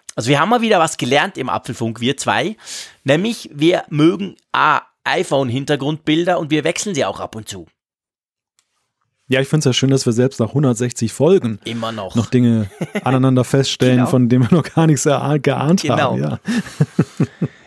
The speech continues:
Speaker 1: Also erzähl mal, wie hältst du's mit den Hintergrundbildern, bevor wir dann in die Details einsteigen?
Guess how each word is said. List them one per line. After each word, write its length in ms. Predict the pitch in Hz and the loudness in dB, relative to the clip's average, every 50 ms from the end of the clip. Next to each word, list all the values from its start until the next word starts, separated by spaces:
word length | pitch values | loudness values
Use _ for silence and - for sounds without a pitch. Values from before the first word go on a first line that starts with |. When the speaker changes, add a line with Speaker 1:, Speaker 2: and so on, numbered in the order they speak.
| _ _ - | _ _ -4
Speaker 1:
Also 200 | - 147 143 139 | -2 0 2 2
erzähl 420 | 135 139 147 - - 147 151 151 | 2 2 2 2 2 2 2 2
mal, 240 | 135 117 95 95 104 | 2 2 0 0 0
wie 120 | 113 120 - | -2 0 0
hältst 260 | - 160 - - - | 0 0 0 -2 -4
du's 120 | 165 - | -2 -2
mit 140 | 143 139 - | -2 -4 -2
den 120 | 139 127 | 0 0
Hintergrundbildern, 800 | 135 143 147 151 123 98 107 110 113 - - 110 107 95 98 95 | 2 2 0 -2 -2 -2 -2 -4 -4 -2 -4 -4 -2 -2 -4 -4
bevor 320 | 95 113 - - 131 127 135 | -4 -4 0 2 2 2 4
wir 80 | 135 | 2
dann 160 | 123 120 120 117 | 2 0 0 -2
in 160 | 123 123 113 | -4 -4 -4
die 120 | 113 117 | -4 -2
Details 480 | 110 123 113 - - - 120 123 - - | -2 -2 -2 -2 -2 -2 -2 -2 -2 -2
einsteigen? 720 | 104 110 113 107 - - - 82 85 87 82 87 78 73 | -2 -2 -2 -2 -4 -4 -4 -4 -6 -6 -10 -12 -16 -18